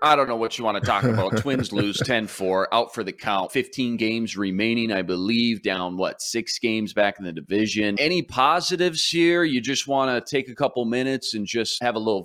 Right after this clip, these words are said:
Speaker 1: vent sesh? What do you wanna do here, Reg? What do you got?
Speaker 2: No. Just no. It
Speaker 1: <laughs> I, I got nothing.
Speaker 2: It,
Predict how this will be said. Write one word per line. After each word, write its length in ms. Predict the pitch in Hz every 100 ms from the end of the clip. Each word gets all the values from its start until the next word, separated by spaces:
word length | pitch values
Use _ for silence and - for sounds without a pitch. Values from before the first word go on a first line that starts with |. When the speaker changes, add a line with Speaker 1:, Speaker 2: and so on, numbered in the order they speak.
| -
Speaker 1:
vent 260 | 120 131
sesh? 460 | - - 127 127 -
What 80 | 147
do 40 |
you 80 | 135
wanna 180 | 113 90
do 140 | 80
here, 140 | 80 78
Reg? 220 | 80 - - - _
What 80 | 107
do 60 | 98
you 60 |
got? 200 | - - - _ _ -
Speaker 2:
No. 380 | 120 110 104 - _ _ _ _ _ _ _ -
Just 280 | - 170 165
no. 240 | 123 - - - -
It 180 | 196 - -
Speaker 1:
<laughs> 140 | - - - - -
I, 120 | 67 -
I 80 | 156
got 140 | 190 247
nothing. 280 | 214 - -
Speaker 2:
It, 180 | -